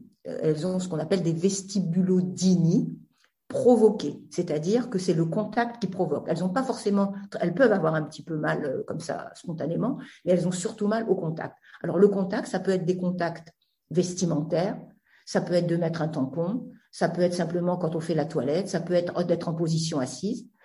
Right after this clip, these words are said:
mais surtout, et ce qui impacte beaucoup, euh, ces patientes, c'est, euh, des douleurs au moment des rapports. C'est-à-dire que la pénétration peut devenir impossible ou même tout contact,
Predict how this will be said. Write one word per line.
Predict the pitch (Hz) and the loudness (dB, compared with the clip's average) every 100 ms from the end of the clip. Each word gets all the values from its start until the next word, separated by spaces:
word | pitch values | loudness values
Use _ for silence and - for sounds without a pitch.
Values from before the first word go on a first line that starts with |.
| - - | -20 -2
mais | 180 196 | 6 6
surtout, | - 180 - 294 294 | 6 -2 -4 -4 0
et | 185 | 0
ce | - | -2
qui | - | -4
impacte | 156 156 160 - | -4 -2 -4 -4
beaucoup, | 165 151 - 196 165 - | -6 -6 -6 -2 -2 -2
euh, | - - | -4 -6
ces | - | -6
patientes, | 131 - 202 269 - - _ | -6 -2 0 0 -2 -14 _
c'est, | - - 202 226 - | -10 4 6 4 0
euh, | 165 156 | 0 0
des | 156 | -2
douleurs | 151 170 196 | 0 0 2
au | 175 | 0
moment | 165 180 | 0 0
des | 180 | 0
rapports. | 175 - - - - | -2 -6 -12 -16 -16
C'est-à-dire | - 156 175 185 | -10 -4 -4 -2
que | |
la | 156 | -4
pénétration | 147 160 160 - - 185 | -2 -4 -4 -6 -6 -4
peut | 180 | -2
devenir | 160 165 160 160 175 | -2 0 -2 -2 -2
impossible | 202 - - - 180 254 - - _ _ _ _ _ _ - | -2 -2 -8 -6 -4 -4 -8 -18 _ _ _ _ _ _ -2
ou | 165 | 2
même | 185 180 | 4 4
tout | - 247 | 2 0
contact, | 156 147 180 - | 0 -2 -4 -6